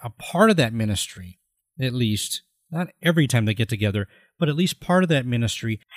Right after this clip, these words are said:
has a teaching of God's word. And what I mean by that, it's not a three or four point message all the time, but at least there is a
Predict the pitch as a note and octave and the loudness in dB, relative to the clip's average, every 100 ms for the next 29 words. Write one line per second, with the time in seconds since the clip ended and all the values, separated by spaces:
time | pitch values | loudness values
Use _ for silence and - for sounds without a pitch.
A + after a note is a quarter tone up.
0 | - E3+ E3+ E3 - - B2 A#2 - - | -4 0 2 0 -4 -10 -8 -8 -10 -2
1 | G#3+ G#3+ - D3 B2+ A#2+ A#2+ A2+ G#2+ A2 | 0 0 0 -4 -4 -4 -2 -2 -4 -6
2 | C#3 C#3 A2+ G#2+ A2+ - - C3+ C3 C3 | -2 0 0 0 -2 -6 -8 -4 0 2
3 | E3+ F#3+ F3+ C3+ B2+ B2 A#2 - D#3 F3 | 2 4 4 4 2 2 -2 -8 -4 -2
4 | E3+ D3+ C3+ - D#3+ D3 B2+ - C#3 B2+ | -2 -4 -8 -4 -2 0 -2 -6 -4 -6
5 | - C3+ B2 A#2 - - C#3 B2+ C3 A2+ | -8 -6 -4 -4 -8 -6 -4 -2 -4 -4
6 | G#2 G2+ G2 G#2 F#2+ - _ _ _ _ | -4 -2 -4 -4 -6 -10 _ _ _ _
7 | - D3 B2 _ _ D#3+ D#3 E3 F3+ F#3 | -2 -2 -2 _ _ -6 -4 0 0 0
8 | - - D#3 D3 C#3+ B2 - C3 A#2+ A2+ | -4 -6 -2 0 2 0 -4 -4 -2 -4